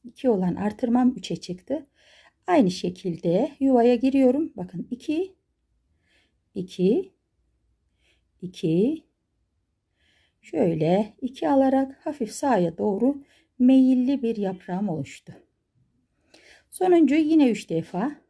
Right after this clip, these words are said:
aynı dördüncü trabzan gibi fakat dibinde bir alıyorum. İki alıyorum, iki alıyorum, iki alıyorum ve iki alıyorum.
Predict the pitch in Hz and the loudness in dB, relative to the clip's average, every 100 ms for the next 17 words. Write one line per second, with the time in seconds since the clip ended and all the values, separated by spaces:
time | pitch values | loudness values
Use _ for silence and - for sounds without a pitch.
0 | - 302 180 170 202 226 226 254 262 269 | -8 -4 -2 0 2 2 4 2 2 -2
1 | 240 233 226 254 247 254 277 277 _ _ | -2 -2 0 0 0 -2 -8 -10 _ _
2 | _ - 277 269 269 - 285 247 214 220 | _ -6 -4 -2 -4 -2 0 2 4 2
3 | 214 185 147 165 147 147 - _ _ - | 2 0 -2 -4 -8 -10 -16 _ _ -20
4 | 208 - 262 262 262 254 285 - _ _ | -14 -4 0 2 4 2 0 -6 _ _
5 | _ - 185 - 226 277 285 277 277 302 | _ -20 -12 -4 -2 2 2 4 4 0
6 | - _ _ _ _ _ _ - 180 247 | -8 _ _ _ _ _ _ -20 -10 -4
7 | 233 214 175 165 175 262 277 - _ _ | -2 0 0 0 0 0 0 -10 _ _
8 | _ _ 220 196 214 214 _ _ 180 - | _ _ -2 0 -2 -6 _ _ -20 -14
9 | - - 151 - | -12 -12 -14 -18